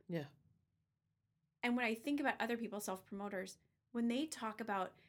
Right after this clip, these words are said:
Speaker 2: and for a long time, I hated this phrase, but I'm gonna use it, value prop. And they talk
Speaker 1: Yeah.
Speaker 2: about the value prop. It's true, though. You suck people in to what you're doing or what you've accomplished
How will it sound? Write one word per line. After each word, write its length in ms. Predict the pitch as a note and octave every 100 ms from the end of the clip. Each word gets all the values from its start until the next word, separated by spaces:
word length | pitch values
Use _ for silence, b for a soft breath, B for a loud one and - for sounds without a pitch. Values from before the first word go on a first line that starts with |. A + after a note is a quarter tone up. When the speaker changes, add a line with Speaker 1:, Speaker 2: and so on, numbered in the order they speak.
| b b _ _ _ _ _ _ -
Speaker 2:
and 140 | A#3+
for 80 | C4
a 60 | B3+
long 220 | B3 B3+
time, 420 | B3 A3+ G#3 G#3+ - - _ -
I 180 | G#3 G#3
hated 280 | G3 F#3
this 140 | G3 G3+
phrase, 240 | F#3+ F#3
but 80 | G3
I'm 100 | G3
gonna 140 | G3
use 180 | G3 F#3+
it, 160 | - - _ _
value 300 | G#3 F#3+ F#3
prop. 300 | - - - - - _ _ _ _ _ _
And 80 | A#3+
they 40 |
talk 120 | A#3 B3
Speaker 1:
Yeah. 60 |
Speaker 2:
about 120 | C4+
the 60 | B3+
value 260 | F#3 E3+ E3+
prop. 260 | - - - - - _ _ _ _ _ _ _ _ _ _
It's 240 | D4 C#4 -
true, 240 | - E4 G4+
though. 100 | A#3
You 160 | G3+
suck 380 | A3 - B3 -
people 360 | - B3 B3 A#3+
in 520 | C4 B3+ F3+ F3+ G3+ - _ _ _ _ -
to 160 | C4
what 240 | G#3 A3 -
you're 160 | A3+
doing 440 | A3 G#3 G3+ A#3+ -
or 200 | - G#3
what 220 | G3 G#3+ G#3
you've 140 | G3+
accomplished 640 | G3+ G3+ G#3 A#3+ - -